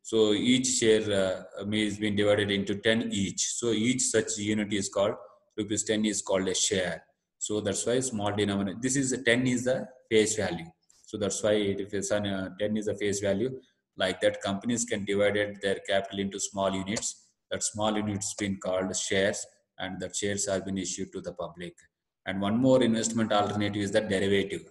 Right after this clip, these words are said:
This derivative concept we will discuss, uh, in the coming classes, because the sixth chapter is totally derivatives concept only. It is very new, uh, uh, financial instrument, uh,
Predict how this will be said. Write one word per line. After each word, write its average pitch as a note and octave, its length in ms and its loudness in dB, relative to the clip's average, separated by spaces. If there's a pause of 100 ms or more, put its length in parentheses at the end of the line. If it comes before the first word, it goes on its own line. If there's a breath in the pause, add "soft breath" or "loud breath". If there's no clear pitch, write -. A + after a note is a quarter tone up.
(100)
This G2+ 200 -4
derivative C3 520 2
concept B2+ 380 -2
we A#2+ 60 -6
will G#2+ 180 -4
discuss, G#2+ 480 -2
uh, F#2+ 180 0 (540)
in G2 120 -2
the F#2+ 120 0
coming G#2+ 320 0
classes, G#2 400 0
because G#2+ 320 0
the G#2 80 -6
sixth - 320 -6 (100)
chapter G#2+ 320 -2
is G#2 180 -4
totally G#2+ 360 0
derivatives G2+ 540 0
concept F#2 400 -6
only. G2+ 300 -6 (420 soft breath)
It F#2+ 100 -6
is F#2+ 120 -4
very G#2 240 2
new, G#2+ 640 0 (140)
uh, G2 440 -2 (440 loud breath)
uh, F#2 280 -8
financial G2+ 440 -2
instrument, G#2 680 0
uh, F#2 520 0